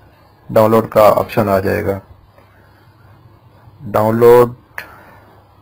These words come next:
already मेरे पास है, तो इसे मैं cancel कर दूंगा। मैं just आपको दिखा रहा था कि किस तरह डाउनलोड होगा।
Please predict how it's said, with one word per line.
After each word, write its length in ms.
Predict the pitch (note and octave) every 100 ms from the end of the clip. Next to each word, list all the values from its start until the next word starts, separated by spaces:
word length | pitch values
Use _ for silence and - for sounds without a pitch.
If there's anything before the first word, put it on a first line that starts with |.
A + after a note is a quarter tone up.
| _ -
already 400 | G#2+ A2+ A2+ A#2+
मेरे 200 | A2+ A#2
पास 260 | A2+ A2 - - _ _ _ _ _ _ _ _ _ _ _ -
है, 380 | G#2+ G#2+ A2+ A#2 _ _
तो 80 | A2
इसे 160 | A2 A2
मैं 160 | G#2+
cancel 360 | G#2+ G#2+ - A2+
कर 160 | A#2
दूंगा। 400 | A#2 A#2 A2+ A2+
मैं 180 | G#2+ A2 A2 - G#2
just 180 | -
आपको 260 | G#2+ G#2 G2+
दिखा 340 | G2+ - G#2+
रहा 160 | A2+ A2+
था 200 | - G#2+
कि 140 | G#2+
किस 180 | G#2 G#2
तरह 260 | - G#2+ G#2
डाउनलोड 360 | G2+ G#2 A2+
होगा। 380 | A#2 G#2 G#2 -